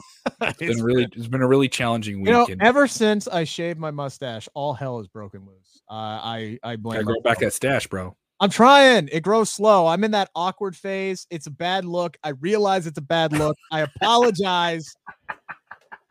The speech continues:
Speaker 2: It, it, give me, give me three more weeks, and this thing will be looking lush and full and sexy once again.
Speaker 1: All right. Corey Jackson saying, "Kevin Kellum, spell my name right. It's with an A."
Speaker 2: <laughs>
Speaker 1: Uh,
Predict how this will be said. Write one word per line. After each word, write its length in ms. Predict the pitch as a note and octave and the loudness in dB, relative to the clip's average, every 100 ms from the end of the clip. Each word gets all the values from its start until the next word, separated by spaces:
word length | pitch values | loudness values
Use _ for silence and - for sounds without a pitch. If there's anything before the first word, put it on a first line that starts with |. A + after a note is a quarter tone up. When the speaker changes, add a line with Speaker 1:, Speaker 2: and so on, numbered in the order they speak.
| - _ - _ - - | -20 _ -20 _ -20 -10
Speaker 2:
It, 140 | E3+ D#3 | -10 -6
it, 160 | F#3+ F#3 - _ _ _ - | -4 -4 -6 _ _ _ -4
give 100 | G#3+ | -2
me, 180 | C4+ B3 - | 0 -2 -2
give 100 | B3 | -4
me 100 | C#4+ | -4
three 340 | - A3 D4 | -4 -2 -2
more 280 | D#4 C#4 C4 | 6 10 10
weeks, 320 | A3 A#3+ A#3 | 8 4 2
and 100 | G3 | 0
this 140 | G#3+ - | -2 -2
thing 140 | A3+ | -4
will 80 | G#3+ | -2
be 140 | F#3+ | -2
looking 260 | F#3+ G3 F3 | -2 -2 -4
lush 340 | E3 F3+ F#3 | 0 0 0
and 140 | F3+ D3+ | -4 -8
full 280 | - F3+ E3 | -2 0 0
and 120 | C#3+ | -4
sexy 400 | - E3 - C#3+ | -4 -4 -4 -10
once 240 | C3+ B2 | -8 -12
again. 280 | B2+ A#2+ G2+ _ _ _ - | -16 -16 -18 _ _ _ -10
Speaker 1:
All 260 | A2 A#2+ A#2 | -4 0 2
right. 280 | A2+ A2 - | 2 0 0
Corey 260 | E3 D#3+ | 4 4
Jackson 480 | D3 D3+ D3+ - C#3+ | 4 2 2 0 -8
saying, 280 | - B2+ B2 | -4 -6 -6
"Kevin 320 | - F#3 G#3 F#3+ | -12 -10 -10 -6
Kellum, 340 | G3+ G#3 C3+ | -2 -2 -4
spell 280 | - A#3 C#4 | -8 -6 -4
my 140 | A#3+ | -4
name 260 | G3 F#3 F3+ | -6 -8 -8
right. 300 | C#3 A#2 G2 | -8 -8 -10
It's 160 | - - | -16 -14
with 120 | E3+ | -10
an 100 | D3+ | -8
A." 260 | C#3+ B2+ - | -8 -10 -10
Speaker 2:
<laughs> 60 | - - D4+ - | -2 2 2 2
Speaker 1:
Uh, 260 | D4+ C4 | 0 0